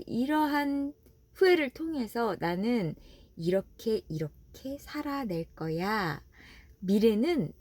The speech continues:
나에게 큰 희망으로 다가올 거고 나는 현재를 또 성장해 가면서 살아갈 거야 라는 그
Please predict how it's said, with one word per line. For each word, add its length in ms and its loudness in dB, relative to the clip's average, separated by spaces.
나에게 680 -2
큰 340 -4
희망으로 1160 2
다가올 640 -2
거고 480 0
나는 360 -4
현재를 840 -4
또 260 -6
성장해 720 -2
가면서 760 -4
살아갈 600 -2
거야 640 0
라는 480 -6
그 320 -6